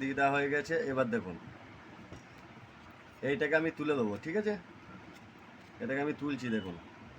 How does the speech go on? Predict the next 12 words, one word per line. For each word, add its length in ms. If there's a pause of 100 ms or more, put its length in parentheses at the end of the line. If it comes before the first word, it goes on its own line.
(1300)
যাই 200
হোক, 120 (280)
ভিডিওটা 440
আমি 160 (1040)
এক 120
হাতে 180 (100)
করছি 300
আর 140
এক 100
হাতে 200
আপনাদেরকে 300 (120)
দেখাচ্ছি, 380